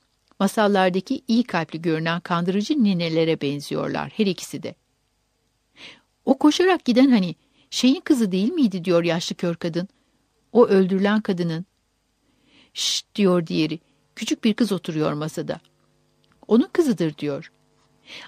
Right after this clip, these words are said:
"Annesi öldürüldüğünde hamileydi. Duyduğum kadarıyla o gün bugündür yüzünü kimse görmedi. Bana kalırsa kaçıyor. O işin içinde bir iş var."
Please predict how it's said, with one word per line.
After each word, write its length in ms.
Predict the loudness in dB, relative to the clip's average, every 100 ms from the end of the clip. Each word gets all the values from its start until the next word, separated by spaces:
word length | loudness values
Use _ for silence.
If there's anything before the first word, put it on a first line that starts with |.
| -6
"Annesi 380 | -2 0 0 -2
öldürüldüğünde 760 | 0 0 0 0 0 0 2 0
hamileydi. 720 | 0 -2 -2 0 0 -2 -12 _ -20 -20 _ _ _ _ _
Duyduğum 360 | -6 -2 0 0
kadarıyla 520 | 2 2 2 0 -4
o 240 | 0 2 2
gün 220 | 0 0
bugündür 520 | 2 2 0 -2 -6 0
yüzünü 320 | 0 4 2
kimse 360 | 0 -4 -2 0
görmedi. 500 | 2 0 -2 -8 0
Bana 180 | 4 4
kalırsa 380 | 2 -2 0 -4
kaçıyor. 500 | -6 -6 -2 -4 0
O 120 | 0
işin 240 | 0 -4 -6
içinde 360 | -4 0 0
bir 100 | 0
iş 240 | -4 -6 -8
var." 180 | -10